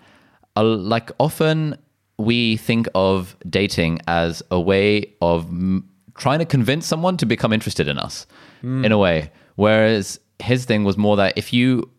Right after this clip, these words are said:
Speaker 1: consider dating instead as just trying to work out whether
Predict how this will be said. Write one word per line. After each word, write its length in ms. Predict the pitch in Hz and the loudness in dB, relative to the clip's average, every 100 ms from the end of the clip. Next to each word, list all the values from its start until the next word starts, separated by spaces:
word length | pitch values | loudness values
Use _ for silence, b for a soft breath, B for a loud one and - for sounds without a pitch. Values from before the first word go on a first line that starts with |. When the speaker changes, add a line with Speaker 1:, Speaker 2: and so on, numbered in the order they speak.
| _ | _
Speaker 1:
consider 400 | - 107 - 202 | -6 -2 0 0
dating 380 | 160 202 214 196 | 0 0 0 -2
instead 360 | 90 - 90 - | -2 0 0 0
as 160 | 90 85 | -2 -2
just 240 | 127 - - | -6 -6 -14
trying 240 | - 135 | -4 -2
to 60 | 139 | 0
work 260 | 110 123 | 0 0
out 180 | 139 151 | -2 -2
whether 460 | 110 110 110 107 | 0 2 4 2